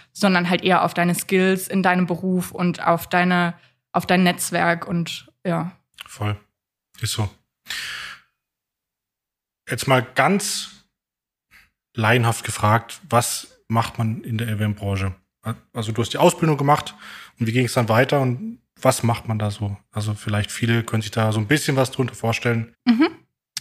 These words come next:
Speaker 1: Mm, <laughs> also es gibt natürlich ganz verschiedene Arten von Events. Das habe ich dann auch in der Berufsschulklasse gesehen.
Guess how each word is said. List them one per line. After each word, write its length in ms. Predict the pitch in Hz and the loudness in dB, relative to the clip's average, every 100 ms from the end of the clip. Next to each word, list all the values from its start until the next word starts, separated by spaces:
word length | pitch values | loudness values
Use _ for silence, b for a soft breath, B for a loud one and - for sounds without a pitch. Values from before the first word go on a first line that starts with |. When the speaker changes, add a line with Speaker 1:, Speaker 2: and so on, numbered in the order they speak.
| B B B B B | B B B B B
Speaker 1:
Mm, 600 | 240 240 240 240 240 240 - - | 6 8 8 8 6 4 0 4
<laughs> 240 | 302 247 - B B B _ _ | 6 6 0 B B B _ _
also 420 | 202 208 220 208 202 - | 2 4 6 6 4 2
es 140 | - | -2
gibt 120 | 240 | 0
natürlich 400 | 214 208 220 202 | 0 2 0 2
ganz 360 | 208 208 220 - | 2 4 2 0
verschiedene 460 | - - 214 220 - | -6 -2 2 2 2
Arten 220 | - 190 | 0 0
von 180 | - 180 | -2 -2
Events. 560 | 180 190 254 294 - B B B | 2 6 6 4 0 B B B
Das 160 | - - | -8 0
habe 160 | 202 202 | 2 2
ich 80 | |
dann 180 | - 196 | 0 2
auch 280 | 170 190 190 | 6 4 4
in 300 | 220 202 196 | 2 2 6
der 400 | 190 185 180 170 | 6 6 4 2
Berufsschulklasse 1080 | - 180 262 - - 262 254 - 226 - 220 | -2 0 0 0 2 2 2 2 0 0 0
gesehen. 580 | 220 220 214 220 233 | 0 0 2 6 4